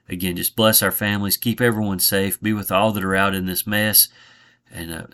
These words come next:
Lord, we just can't forget our, our frontline workers right now. Lord, be with our doctors and nurses. They continue to struggle, uh, day in, day out with this just s-, sickness that's flooding our hospitals.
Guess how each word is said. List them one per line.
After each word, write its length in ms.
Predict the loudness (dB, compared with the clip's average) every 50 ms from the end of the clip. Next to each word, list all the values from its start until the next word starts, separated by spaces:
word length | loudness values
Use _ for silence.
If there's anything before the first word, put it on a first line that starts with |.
| -20 -20
Lord, 340 | -20 -16 -10 -6 -4 -4 -2
we 120 | -2 -2 0
just 180 | 0 -2 -2
can't 220 | -2 -4 -6 -6 -6
forget 340 | -8 -8 -4 -2 -2 0
our, 220 | 0 0 -2 -2 -4
our 140 | -6 -8 -8
frontline 480 | -6 -6 -6 -6 -2 -2 -2 -2 -2
workers 640 | -2 -2 -2 -4 -4 -6 -6 -6 -6 -6 -8 -8 -12 -10
right 220 | -6 -4 -4 -4 -6
now. 240 | -6 -6 -6 -6
Lord, 320 | -8 -8 -6 -4 -4 -2 0
be 120 | 0 -2
with 120 | 0 -2 -4
our 80 | -2
doctors 400 | 0 0 0 0 0 -4 -8 -8
and 100 | -8 -6
nurses. 420 | -4 -4 -4 -4 -6 -6 -6 -6 -8
They 120 | -8 -10
continue 520 | -10 -12 -12 -10 -8 -6 -6 -4 -4 -4
to 100 | -6 -6
struggle, 580 | -8 -8 -6 -4 -2 -2 -2 -2 -2 -4 -6 -8 -12 -20 -20 -20 -20 -20 _ _ _ _
uh, 160 | -12 -10 -10 -6
day 360 | -2 0 2 4 4 4 2
in, 220 | 2 0 -2 -2
day 340 | -2 0 0 0 0 -2 -2
out 280 | -2 -2 -4 -4 -6 -8
with 280 | -10 -10 -10 -10 -12
this 340 | -12 -10 -6 -4 -4 -4 -4
just 460 | -6 -12 -18 -14 -8 -6 -6 -6 -8 _ _ _
s-, 260 | -8 -4 -4 -4 -6 _ _
sickness 800 | 0 0 2 2 2 2 0 0 -4 -8 -8 -6 -6 -6 -6 -8 _ _ _ _ _ _ _ _ _ _ _
that's 160 | -2 0 0
flooding 360 | 0 0 0 0 0 0 0
our 100 | -2 -2
hospitals. 720 | 0 0 0 0 -2 -4 -4 -6 -8 -8 -10 -10 -14 -18 -20